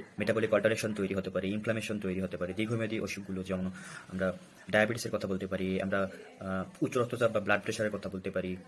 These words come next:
আমরা কিডনির সমস্যার কথা বলতে পারি, আমরা হার্ট বা স্ট্রোকের, হার্টের প্রবলেম বা স্ট্রোকের কথা বলতে পারি।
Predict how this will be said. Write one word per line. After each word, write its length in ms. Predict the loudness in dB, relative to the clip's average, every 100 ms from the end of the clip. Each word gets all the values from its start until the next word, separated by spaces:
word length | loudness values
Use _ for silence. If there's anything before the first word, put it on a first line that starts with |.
| -18 -16 -6
আমরা 340 | 0 2 2 0 -6
কিডনির 220 | -4 -4
সমস্যার 320 | -2 -4 -4 -6
কথা 160 | -4
বলতে 220 | -4 -4
পারি, 240 | -4 -4 -6 -10 -10
আমরা 300 | -2 2 2 0 -8 -16
হার্ট 300 | -2 4 4 2 -2
বা 220 | 0 0 -4
স্ট্রোকের, 340 | -2 2 4 4 2
হার্টের 260 | 0 2
প্রবলেম 240 | 0 -2 0
বা 80 | 0
স্ট্রোকের 280 | 0 0
কথা 200 | 0 0
বলতে 200 | 0 -2
পারি। 180 | -4 -8